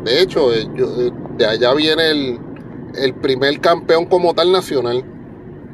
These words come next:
El primer campeón fue Willy, que pero fue campeón, pues, más de liga, de nosotros acá, pero el primer campeón nacional como tal fue,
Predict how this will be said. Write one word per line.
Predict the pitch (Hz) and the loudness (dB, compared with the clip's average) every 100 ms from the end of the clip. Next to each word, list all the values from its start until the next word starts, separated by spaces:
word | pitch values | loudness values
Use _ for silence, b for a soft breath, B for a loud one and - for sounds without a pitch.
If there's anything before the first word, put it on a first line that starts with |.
| - | -18
El | - | -8
primer | 120 123 | -4 -2
campeón | 170 160 - 165 165 | 2 0 4 4 4
fue | - 165 | 4 4
Willy, | 175 190 165 151 | 6 6 6 0
que | - 127 | -4 -2
pero | 123 117 | 0 0
fue | 127 | -2
campeón, | 127 143 151 165 | -2 -2 0 0
pues, | 240 - B B - | 0 -4 B B -6
más | 139 147 | -2 2
de | 165 | 2
liga, | 151 147 165 170 170 160 160 151 143 131 B B - | 4 2 2 2 2 4 4 6 2 -2 B B 0
de | 131 127 | 2 2
nosotros | 131 135 156 | 0 0 2
acá, | 156 196 208 B B | 2 2 0 B B
pero | 139 123 | 0 2
el | |
primer | - 120 123 | 0 -2 0
campeón | 151 147 160 156 | 0 0 0 0
nacional | 151 156 151 | -2 -2 -2
como | 156 156 | -2 0
tal | 165 180 | 0 0
fue, | 170 180 | 4 2